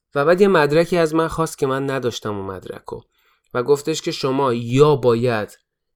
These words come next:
این کار رو کرده باشید، ان، مثلاً کار ان رو کرده باشید،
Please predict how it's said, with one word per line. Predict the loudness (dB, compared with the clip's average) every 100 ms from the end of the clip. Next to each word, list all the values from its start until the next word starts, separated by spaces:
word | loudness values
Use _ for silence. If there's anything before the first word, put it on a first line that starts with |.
| _
این | -4 -2
کار | 0 4 6
رو | 4 2
کرده | 0 0 2 2
باشید، | 2 0 -4 -4 -4 -6 -8
ان، | 0 2 2 -2 -6
مثلاً | -4 -4 -4
کار | -2 -2 0
ان | 2 4 4
رو | 2
کرده | 2 -2 0 0
باشید، | 0 -2 -8 -12 -12